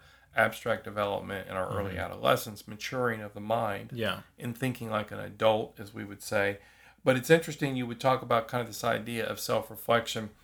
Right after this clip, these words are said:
Speaker 1: Bernard in this, uh, scene is using his keys as a metaphor.
Speaker 2: Mm-hmm.
Speaker 1: It's a way for him to remember. It's kind of a
Speaker 2: It's a
Speaker 1: memory
Speaker 2: physical
Speaker 1: tag.
Speaker 2: thing that
Speaker 1: Yeah,
Speaker 2: he can
Speaker 1: that
Speaker 2: use.
Speaker 1: he, that he
Speaker 2: Yeah.
Speaker 1: used.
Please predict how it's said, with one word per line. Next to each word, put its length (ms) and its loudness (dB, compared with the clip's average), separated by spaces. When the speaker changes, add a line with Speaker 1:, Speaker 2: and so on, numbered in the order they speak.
Speaker 1:
Bernard 540 8
in 180 -2
this, 480 0
uh, 260 4
scene 640 -2
is 460 0
using 340 -2
his 160 -10
keys 320 -6
as 140 -10
a 40 -6
metaphor. 800 0
Speaker 2:
Mm-hmm. 160 0
Speaker 1:
It's 100 0
a 40 2
way 220 4
for 160 -6
him 180 -6
to 60 -10
remember. 480 -4
It's 100 -10
kind 160 -6
of 60 -8
a 40 -4
Speaker 2:
It's 120 2
a 60 8
Speaker 1:
memory 180 4
Speaker 2:
physical 320 6
Speaker 1:
tag. 240 6
Speaker 2:
thing 360 4
that 100 0
Speaker 1:
Yeah, 160 8
Speaker 2:
he 60 -2
can 80 -2
Speaker 1:
that 120 8
Speaker 2:
use. 140 2
Speaker 1:
he, 80 -4
that 220 4
he 100 2
Speaker 2:
Yeah. 100 0
Speaker 1:
used. 280 -2